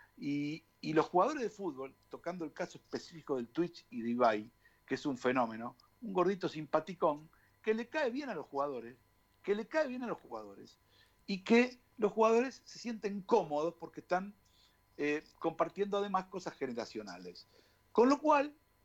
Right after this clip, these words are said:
eh, el pibe, que es rápido, inteligente, y que espero que el maquillaje no se le suba a la cabeza, eh, seguramente abreva de todo eso y aprovecha la cuestión. Pero es muy buen punto el que tocaste,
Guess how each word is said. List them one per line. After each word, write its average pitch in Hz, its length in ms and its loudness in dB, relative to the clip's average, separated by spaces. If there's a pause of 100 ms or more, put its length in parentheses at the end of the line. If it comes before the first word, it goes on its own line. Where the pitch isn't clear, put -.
(100)
eh, 156 360 -12
el 165 120 -6
pibe, 151 500 -2
que 139 140 2
es 139 120 -4
rápido, 165 600 0 (200)
inteligente, 143 880 -6 (480)
y 135 140 -14
que 135 360 -2 (140)
espero 185 500 2
que 151 80 -6
el 143 80 -4
maquillaje 143 580 -4
no 143 100 -8
se 135 100 -10
le 135 80 -4
suba 170 220 2
a 165 40 6
la 170 100 4
cabeza, 175 480 0 (720)
eh, 135 500 -2 (100)
seguramente 226 920 0 (180)
abreva 214 540 0
de 180 80 -2
todo 208 260 -4
eso 156 400 -6 (480)
y 220 240 -6 (300)
aprovecha 175 600 2
la 139 80 -4
cuestión. 143 420 -10
Pero 151 140 -10
es 175 60 -14
muy 269 360 -10
buen 170 220 -4
punto 175 340 -4
el 120 40 -6
que 123 80 -4
tocaste, 117 600 -6